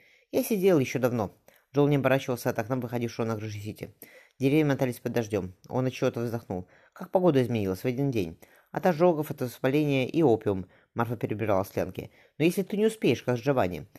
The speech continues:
«Джованни казнили сразу», нехотя ответил Джон. «А с Питером они подождут сведений из Нижних земель.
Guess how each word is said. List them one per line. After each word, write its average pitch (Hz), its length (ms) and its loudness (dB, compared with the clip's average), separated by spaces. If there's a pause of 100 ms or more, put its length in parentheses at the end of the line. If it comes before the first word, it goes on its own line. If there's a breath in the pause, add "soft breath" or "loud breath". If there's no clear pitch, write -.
(300 loud breath)
«Джованни 226 300 2
казнили 160 380 2
сразу», 107 360 2
нехотя 104 380 -2
ответил 107 320 -6
Джон. 101 280 -6 (340 loud breath)
«А - 100 -2
с - 40 -10
Питером 233 340 0
они 156 160 2
подождут 156 420 0
сведений 113 520 -2 (240 loud breath)
из 131 140 -4
Нижних 139 300 0
земель. 135 340 0